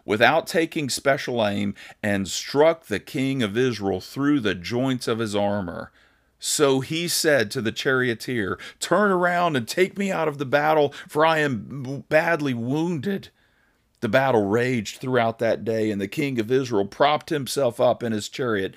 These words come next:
facing the Arameans until evening. And then he died at sunset."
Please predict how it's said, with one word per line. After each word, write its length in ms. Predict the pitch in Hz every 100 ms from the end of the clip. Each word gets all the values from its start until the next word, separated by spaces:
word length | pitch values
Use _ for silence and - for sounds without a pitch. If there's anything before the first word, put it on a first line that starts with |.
| - -
facing 580 | - - 151 147 147 135
the 160 | 113 110
Arameans 580 | 113 110 117 113 98
until 380 | 95 - 101 95
evening. 500 | 104 107 90 82 - - - - - _ _ 87
And 220 | 85 87
then 220 | 101 135
he 160 | 135 123
died 580 | 127 123 135 147 139 - _ _ _ _
at 160 | 87 85
sunset." 840 | - 90 160 - - - - -